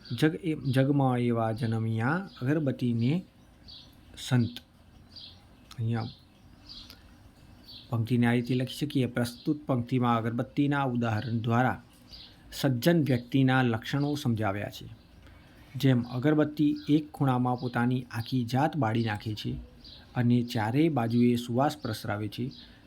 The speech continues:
જગતમાં અગરબત્તી અને સંત જ પરોપકારી જન્મ્યા છે. સંત પણ પોતાની જાતને તપના બળથી બાળે છે અને તેનાથી મળેલું જ્ઞાન સમાજમાં અર્પણ કરી દે છે.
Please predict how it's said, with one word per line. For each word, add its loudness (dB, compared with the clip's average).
જગતમાં 2
અગરબત્તી 0
અને 2
સંત 0
જ 0
પરોપકારી -2
જન્મ્યા -2
છે. -12
સંત 2
પણ 2
પોતાની 0
જાતને 0
તપના 0
બળથી -2
બાળે 0
છે -6
અને -4
તેનાથી -4
મળેલું -2
જ્ઞાન 0
સમાજમાં 0
અર્પણ -2
કરી 0
દે -2
છે. -12